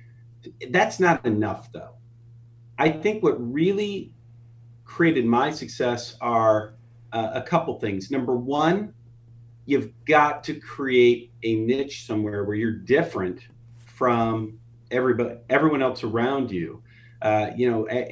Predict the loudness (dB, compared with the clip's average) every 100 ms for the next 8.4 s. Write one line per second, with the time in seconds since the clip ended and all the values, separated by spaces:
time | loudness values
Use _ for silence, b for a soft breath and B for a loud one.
0 | 0 2 4 4 4 -2 -4 0 4 4
1 | 4 0 0 2 0 2 2 2 -4 -4
2 | -2 -4 -6 b b -6 -2 0 2 2
3 | 0 -4 -6 -4 -4 -6 -6 -4 -4 -2
4 | 0 0 -2 -4 -2 0 2 0 -2 -4
5 | -2 0 2 0 0 -2 -2 -2 -2 0
6 | 0 -2 -6 -4 -4 -6 -4 0 0 0
7 | -6 -6 -4 -2 -2 -4 -2 0 -2 0
8 | 0 0 -6 -10